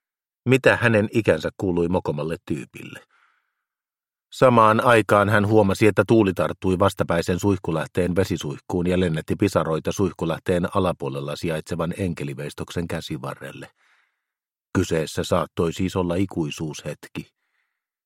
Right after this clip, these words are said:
Toisin sanoen äijä pilasi häneltä seitsemännen päivän ainoan ikuisuushetken. Sitä paitsi Matildia luultiin tavallisesti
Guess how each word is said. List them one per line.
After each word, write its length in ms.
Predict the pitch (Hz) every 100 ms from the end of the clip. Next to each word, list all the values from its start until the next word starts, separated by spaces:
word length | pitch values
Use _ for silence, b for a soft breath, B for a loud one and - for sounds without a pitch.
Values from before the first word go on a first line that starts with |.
| _ _ _
Toisin 280 | 113 101 98
sanoen 320 | 95 98 95
äijä 240 | 101 87 85
pilasi 360 | 117 95 - 90
häneltä 320 | 95 87 92
seitsemännen 600 | 104 90 - 82 85 82
päivän 320 | 95 87 95 -
ainoan 480 | 92 78 82 82
ikuisuushetken. 1080 | 85 - 69 65 - - - 65 - - - - _ _ _ _ _ _ _ _ _ _ _ _ _ _ _ -
Sitä 260 | 120 110
paitsi 260 | 107 101 107
Matildia 520 | 107 101 98 98 98
luultiin 480 | 98 98 92 101 92
tavallisesti 580 | 101 95 87 101 90